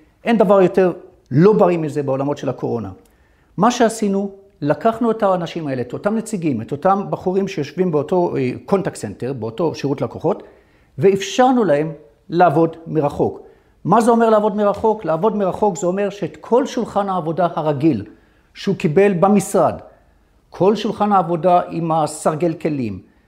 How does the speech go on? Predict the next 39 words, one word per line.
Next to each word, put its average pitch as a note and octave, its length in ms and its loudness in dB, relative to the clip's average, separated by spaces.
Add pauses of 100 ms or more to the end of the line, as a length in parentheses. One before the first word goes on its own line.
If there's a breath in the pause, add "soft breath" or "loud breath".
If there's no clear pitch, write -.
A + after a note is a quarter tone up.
(180 soft breath)
כל A3 220 2
הסקילים A3+ 600 2
שהיו B2+ 320 -2
לו, G2 140 -6
כל F#3 140 4
היכולות G3 500 2
שלו, A#2 220 -6
ואתם B2 180 -8
צריכים F#3 200 -8
להבין, F#3+ 300 -2
הדבר D#3+ 300 -2
הזה F3 140 0
הוא E3 80 -2
מאוד D#3 220 0
מאוד F3+ 140 -2
חשוב. F#3+ 360 -2 (500 loud breath)
שמדבר, D#3 540 4 (140)
שמגיע D#3 440 2
לקוח F3+ 360 4
שמדבר C#3+ 340 2
רוסית, E3 440 -2
אתם D3+ 160 -6
צריכים E3+ 260 -8
להביא D#3 220 -2
אותו D#3 160 -6
לאג'נט, D#3 600 -2
לסוכן C#3 400 -4 (280 loud breath)
שמדבר D3+ 400 0
רוסית. D3+ 440 -2 (380 soft breath)
שמדבר D#3 480 4
לקוח F3 380 2
שכבר - 280 -4
דיבר D3+ 240 -2
איתכם F3 260 -4
חמש D#3+ 320 -2
פעמים, F3 280 -2
אתם D#3 140 -6
צריכים D#3+ 180 -8
לדעת C#3+ 340 0